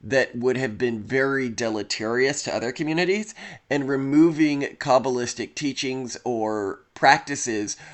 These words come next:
from a Jewish community would cause these free radicals to spill out into the community and begin to cause a lot of damage. So weirdly, this is one of those areas where I would just give Jews a pass, not because I think that their mystical teachings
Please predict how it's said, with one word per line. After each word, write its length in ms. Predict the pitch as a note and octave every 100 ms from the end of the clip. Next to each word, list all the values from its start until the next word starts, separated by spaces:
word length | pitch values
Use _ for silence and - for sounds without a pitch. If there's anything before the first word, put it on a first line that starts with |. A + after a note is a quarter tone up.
| -
from 340 | - - D#3 D3
a 80 | C3+
Jewish 360 | B2 B2+ A#2+
community 580 | - A2+ A#2+ B2 A#2+ G#2+
would 240 | G2+ A#2
cause 420 | - C#3 B2+ C3 -
these 200 | A#2+ -
free 180 | B2
radicals 540 | A#2 A2+ A2+ A#2+ A#2 A2
to 120 | A2+
spill 320 | - - B2
out 240 | A2+ A2 A2
into 280 | A#2+ A#2
the 100 | G#2
community 540 | F#2+ G#2+ G#2 A#2+ C#3+ D3
and 100 | B2
begin 260 | G#2+ A2+ G#2+
to 40 |
cause 300 | A2+ G#2 G#2
a 40 |
lot 200 | F#2+ C#2+
of 80 | -
damage. 480 | F2+ F2+ - - -
So 240 | - - E3
weirdly, 520 | D#3 F3 D#3+ D#3 D3
this 180 | C#3+ C3+
is 80 | C3+
one 140 | D3
of 40 |
those 160 | C#3 B2+
areas 360 | B2 C3 B2 G#2+
where 100 | G#2
I 80 |
would 160 | A#2 A#2
just 240 | A#2+ A#2
give 220 | - A2+ F#2+
Jews 360 | A2+ A2 G#2 -
a 60 |
pass, 500 | - - A2 C3 -
not 160 | B2 A2+
because 200 | A2+ B2
I 100 | A2+
think 240 | - A2+
that 120 | A#2
their 140 | B2 G#2+
mystical 420 | G#2+ - G#2+ G2
teachings 540 | - A2 - G2 F2+